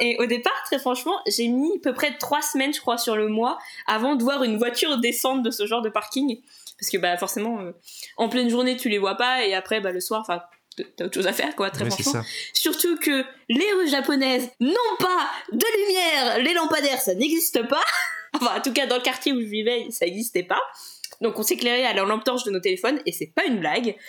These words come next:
Speaker 1: Et, euh, et c'est très impressionnant à, à, à voir. Ouais, les, les, la, la, la voiture, c'est très, c'est très particulier au Japon. <laughs>
Speaker 2: Ouais, bah, ça, quand, quand les, les premières fois, c'est vraiment quelque chose d'assez, euh, d'assez utilitaire. C'est vraiment un bien de consommation. C'est genre, ils en ont une parce que, bah, ils ont,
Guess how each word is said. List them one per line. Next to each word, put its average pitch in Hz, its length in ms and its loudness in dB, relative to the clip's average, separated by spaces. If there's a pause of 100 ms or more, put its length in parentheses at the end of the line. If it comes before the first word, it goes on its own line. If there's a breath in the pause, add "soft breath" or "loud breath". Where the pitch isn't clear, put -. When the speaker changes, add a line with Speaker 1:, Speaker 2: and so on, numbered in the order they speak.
(440 loud breath)
Speaker 1:
Et, 233 240 2
euh, 202 480 2
et 226 100 0
c'est 226 200 -4
très 370 220 2
impressionnant 302 380 0
à, 277 80 0 (160)
à, 226 160 0 (120)
à 233 40 0
voir. 202 360 -2
Ouais, 247 320 0
les, 240 200 2
les, 285 140 2
la, 277 280 0 (120)
la, 269 180 0
la 285 120 2
voiture, 349 320 0
c'est 311 160 0
très, - 180 -4 (260)
c'est - 120 -6
très 392 120 -2
particulier 330 460 0
au 277 60 2
Japon. 254 260 0 (140)
<laughs> - 160 -14
Speaker 2:
Ouais, 160 180 2 (180)
bah, 180 160 2 (200)
ça, 156 640 2 (100)
quand, 107 460 2
quand - 200 -6
les, 110 280 2
les 107 120 2
premières 120 280 0
fois, 190 120 2
c'est - 220 0
vraiment 135 540 0 (100)
quelque 135 160 2
chose 185 280 2
d'assez, 156 440 2
euh, 120 500 2
d'assez 127 360 2
utilitaire. 143 440 0
C'est 131 140 2
vraiment 131 400 2
un 127 60 0
bien 123 160 0
de 127 60 -8
consommation. 123 540 0
C'est 139 180 0
genre, 127 280 2
ils 110 140 0
en 107 120 0
ont 127 180 2
une 143 140 0
parce 107 200 0
que, 110 100 -4
bah, 95 460 0
ils 95 280 0
ont, 98 140 0